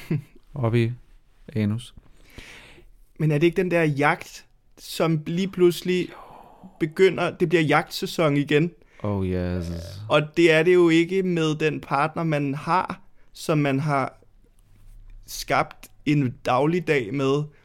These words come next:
Speaker 1: og nogle rutiner med. Så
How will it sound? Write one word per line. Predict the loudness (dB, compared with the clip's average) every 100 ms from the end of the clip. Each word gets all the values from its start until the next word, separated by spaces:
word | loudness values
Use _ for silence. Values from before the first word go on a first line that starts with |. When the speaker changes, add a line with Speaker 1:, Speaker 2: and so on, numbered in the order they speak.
| _ _ _ _ -2
Speaker 1:
og | 0
nogle | 2 -2
rutiner | -2 -6 -4 -2 -2 -2
med. | -2 -2 -2 -6 _ _ _ _ _ _ _ _ _ _ _ _ _ _
Så | -16 -4 -4